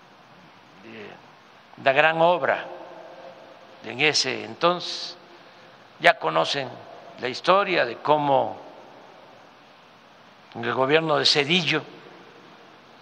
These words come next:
de estos que quieren también regresar por sus fueros, eh,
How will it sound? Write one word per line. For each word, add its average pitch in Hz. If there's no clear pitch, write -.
de 160
estos -
que 110
quieren 135
también 120
regresar 127
por 120
sus 123
fueros, 143
eh, 120